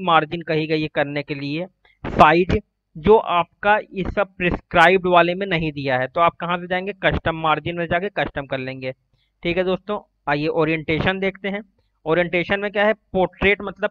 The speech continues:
पेज आपकी लंबाई में रहेगा और लैंडस्केप, देखिए पेज जो है हमारा क्या हो गया, चौड़ाई में हो गया, content सब चौड़ाई में हो गए। तो अगर आपसे कहा जाता है कि आपको पेज originally आपको portrait में ही मिलेगा जब आप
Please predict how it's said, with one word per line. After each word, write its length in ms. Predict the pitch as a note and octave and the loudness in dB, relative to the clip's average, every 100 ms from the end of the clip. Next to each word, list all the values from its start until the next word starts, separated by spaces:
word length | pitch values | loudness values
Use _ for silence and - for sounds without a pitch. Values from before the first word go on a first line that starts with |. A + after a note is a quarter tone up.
| _ | _
पेज 220 | F#3 F#3+ F#3+ | -4 0 0
आपकी 220 | F3+ F#3+ | 0 -2
लंबाई 460 | D#3+ D3+ D3 E3 F3+ | -2 -2 0 0 0
में 100 | F#3 | 0
रहेगा 300 | F#3 G3 G3 | 0 0 0
और 100 | E3+ | 0
लैंडस्केप, 680 | D3 D#3+ F#3 F#3 - G3+ A3+ _ _ _ _ D#3 | 2 2 2 -4 -6 -4 -4 _ _ _ _ -6
देखिए 240 | D#3 E3 _ | -4 -4 _
पेज 240 | F3+ F#3+ F3 | 0 2 0
जो 180 | F#3+ | 0
है 120 | F#3+ F#3+ | 2 0
हमारा 280 | F3+ F#3 F#3+ | 0 0 0
क्या 160 | G3 | 2
हो 80 | F3+ | 2
गया, 140 | G3 G3+ | 0 -4
चौड़ाई 480 | - E3 D#3 D#3+ | 0 2 4 4
में 100 | F#3 | 2
हो 100 | F3+ | -2
गया, 220 | F3 F#3 G3+ _ - | -2 -2 -4 _ -4
content 380 | D#3 D3+ F3+ F3 | -2 0 -2 -2
सब 120 | E3+ - | -6 -4
चौड़ाई 420 | E3 C#3+ C#3 D#3 | -2 2 0 0
में 100 | F3+ | -2
हो 120 | F3 | -4
गए। 160 | E3+ G#3 A3 _ _ _ _ _ - - | -2 -4 -6 _ _ _ _ _ -10 -2
तो 60 | |
अगर 260 | D#3 D#3 F3+ | 0 4 6
आपसे 240 | F#3 - | 4 2
कहा 220 | G3 F3+ G3 | 0 2 2
जाता 200 | F#3 G#3 | 2 0
है 80 | |
कि 100 | G3+ F3+ | 0 2
आपको 320 | F3 - G3 _ - | 2 0 -12 _ 0
पेज 300 | F3 F#3 A2 - _ _ _ - | 0 2 0 -2 _ _ _ -2
originally 640 | F#3 D#3+ D3+ E3 F3 G#3 | 0 0 -2 -2 0 4
आपको 240 | G3 - G3+ | 2 2 -4
portrait 560 | - E3+ - F3 F#3+ G3 | 0 -2 0 0 0 -2
में 100 | F#3+ | -4
ही 80 | |
मिलेगा 300 | F#3+ F#3 F#3 | -4 -4 -2
जब 140 | F#3 F3 | -2 -2
आप 140 | E3+ | -2